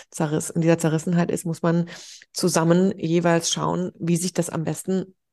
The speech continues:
aushalten und vor allen Dingen gestalten lässt und wie es, es wird keine Stunde Null geben. Es wird irgendwann eine Situation geben,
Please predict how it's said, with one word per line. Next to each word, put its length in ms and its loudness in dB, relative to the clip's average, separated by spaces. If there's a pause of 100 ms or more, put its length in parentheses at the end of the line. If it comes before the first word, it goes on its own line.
(680)
aushalten 500 2
und 140 -6
vor 100 -4
allen 80 -2
Dingen 120 -2
gestalten 380 -2
lässt 320 -2
und 220 -6 (400)
wie 640 2 (100)
es, 240 0 (120)
es 120 -4
wird 140 0
keine 240 2
Stunde 320 -2
Null 260 4
geben. 380 2
Es 180 -4
wird 160 -2
irgendwann 320 2
eine 160 0
Situation 540 -2
geben, 300 2